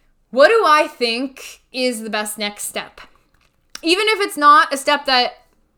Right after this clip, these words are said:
looks like it's gonna bring in the most money, what do I think is the best next step? And then doing that <laughs> and, and trusting that I am going to reach my goals. I am going to manifest what I wanna manifest,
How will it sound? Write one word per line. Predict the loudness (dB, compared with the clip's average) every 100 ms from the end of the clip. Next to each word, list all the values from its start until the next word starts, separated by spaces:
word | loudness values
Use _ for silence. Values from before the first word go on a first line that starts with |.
| _ -12
looks | 0 0 0 0
like | 0 -2
it's | -4
gonna | -6 -4
bring | -4 -6
in |
the | -6
most | -8 -6
money, | -8 -8 -6
what | -2
do | 0
I | 0
think | -2 -6
is | -6 -8
the |
best | -10 -10
next | -14 -10
step? | -8 -8 -12 -20 _ _
And | -4 -2
then | -2 -2 -4 -10 _ _ _ -12
doing | -8 -8 -10
that | -12 -8
<laughs> | -4 -2 0 2
and, | 0 -2 -2
and | -2 -2 -6 -12 -18
trusting | -6 -2 -2 -4 -4 -4 -6 -14 -20 -14 -2
that | 2
I | 2 0
am | -6 -4
going | -2 -2
to | -2
reach | -6 -6
my | -6
goals. | -4 -4 -4 -6
I | -8 -6
am | -6 -4
going | -4 -4
to | -6
manifest | -6 -8 -8 -10 -8
what | -8
I | -8
wanna | -8 -8
manifest, | -10 -8 -6 -6 -8